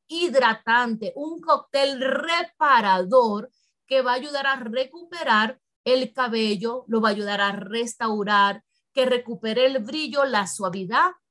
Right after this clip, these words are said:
y la belleza. Y todo esto al natural con nuestros productos Leudín y desde la comodidad de su hogar.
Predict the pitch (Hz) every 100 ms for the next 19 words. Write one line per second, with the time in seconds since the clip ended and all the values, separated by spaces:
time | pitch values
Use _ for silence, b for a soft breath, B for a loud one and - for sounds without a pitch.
0 | _ 262 262 208 202 202 220 180 175 -
1 | 156 - - - 208 277 277 294 302 403
2 | 370 392 415 - _ _ 240 240 247 240
3 | 240 - 226 226 269 403 427 _ _ -
4 | 277 254 240 226 233 226 226 214 214 262
5 | 247 330 349 370 392 349 320 330 _ _
6 | _ 330 330 285 277 269 220 247 233 220
7 | 220 220 208 196 196 196 208 220 226 233
8 | 247 247 - 240 226 190 165 151 123 -